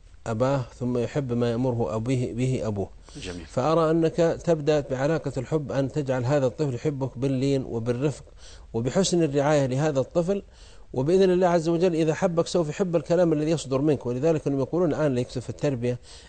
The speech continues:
Speaker 1: إن على الأستاذ أن يحبب نفسه إلى الطلاب ليفهم عنه الطلاب، لأن الطالب إذا كره الأستاذ كره كلامه وكره درسه وحصته.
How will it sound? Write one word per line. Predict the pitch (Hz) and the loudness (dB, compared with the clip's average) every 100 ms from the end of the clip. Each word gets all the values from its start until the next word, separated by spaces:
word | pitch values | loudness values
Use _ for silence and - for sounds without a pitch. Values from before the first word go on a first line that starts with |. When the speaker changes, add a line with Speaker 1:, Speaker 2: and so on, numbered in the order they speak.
| - | -2
Speaker 1:
إن | 135 143 | 2 2
على | 156 156 | 2 0
الأستاذ | 123 - - 147 143 | 0 -4 0 2 2
أن | 98 135 | 0 -2
يحبب | 131 - 151 117 127 127 127 - - | -2 -2 -2 -2 -4 -2 -4 -8 -12
نفسه | 123 139 - 135 127 | -6 -4 -4 -4 -2
إلى | 113 139 | 0 0
الطلاب | 135 - 123 135 143 123 | -2 -2 0 2 2 0
ليفهم | 127 147 - 127 113 | -2 -4 -4 -4 -2
عنه | 135 127 | 0 -2
الطلاب، | 113 123 123 143 143 - - - - | -2 -2 2 2 2 -4 -20 -14 -2
لأن | 120 170 156 143 | 0 2 2 2
الطالب | 131 - 165 147 127 117 104 - - | -2 0 2 2 0 -2 -4 -8 -6
إذا | 139 139 | -2 0
كره | 135 - 170 139 | 0 2 0 2
الأستاذ | 135 113 - 165 156 131 | -2 -4 -4 0 0 0
كره | - 156 143 | 0 0 0
كلامه | 127 131 147 151 139 | 0 0 2 2 0
وكره | 123 120 147 151 143 117 107 - 156 143 | 0 0 0 0 -2 -6 -8 -2 0 0
درسه | 123 151 143 147 | 0 0 0 -2
وحصته. | 143 123 123 - 151 98 | -2 -2 -4 -4 -4 -4